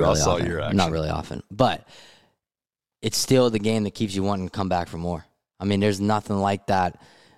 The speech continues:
Speaker 2: Maybe a good woman, but at the same time, golf. <laughs>
Speaker 1: Maybe.
Speaker 2: But golf is just always, it's just always gonna keep you back,
Speaker 1: Yeah,
Speaker 2: man.
Speaker 1: I mean, you hit that one shot sometimes, you're like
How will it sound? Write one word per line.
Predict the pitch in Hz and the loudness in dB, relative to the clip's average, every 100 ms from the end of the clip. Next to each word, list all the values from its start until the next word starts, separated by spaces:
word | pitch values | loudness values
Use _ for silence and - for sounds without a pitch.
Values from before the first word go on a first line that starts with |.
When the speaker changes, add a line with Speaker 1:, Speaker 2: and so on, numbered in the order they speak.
| _ | _
Speaker 2:
Maybe | 135 143 | 0 2
a | 123 | 4
good | 113 110 | 4 4
woman, | 110 113 117 107 | 4 4 2 0
but | 98 104 | 2 2
at | 104 | 0
the | - | -2
same | - 113 | -2 -4
time, | 104 110 104 | -2 -2 -2
golf. | 92 107 110 107 - - _ _ _ _ | 0 4 4 2 -6 -14 _ _ _ _
<laughs> | 117 123 - _ | -6 -6 -8 _
Speaker 1:
Maybe. | 175 117 110 - _ _ - 131 - - 208 202 135 - | -2 0 -2 -10 _ _ -4 -4 -4 -8 -6 -4 -6 -2
Speaker 2:
But | 113 | 0
golf | 110 123 135 120 | 2 2 2 2
is | 117 110 | -2 0
just | 110 - | -4 -2
always, | 113 117 120 110 92 85 - - _ _ _ _ _ _ | 2 4 4 4 2 -2 -6 -16 _ _ _ _ _ _
it's | - 107 | -10 -6
just | 135 117 | -4 2
always | 131 143 | 2 2
gonna | 135 | 0
keep | 127 147 | 0 -2
you | 135 | 0
back, | 117 165 110 | 0 0 2
Speaker 1:
Yeah, | 143 | 4
Speaker 2:
man. | 180 | 6
Speaker 1:
I | |
mean, | 165 156 | 4 2
you | 147 | 2
hit | 151 151 | 2 4
that | 139 101 | 2 2
one | 113 127 | 0 -2
shot | 120 120 120 90 | -2 0 0 -2
sometimes, | 120 107 107 104 98 | -10 -6 -6 -6 -10
you're | 104 | -8
like | 107 98 95 | -6 -6 -8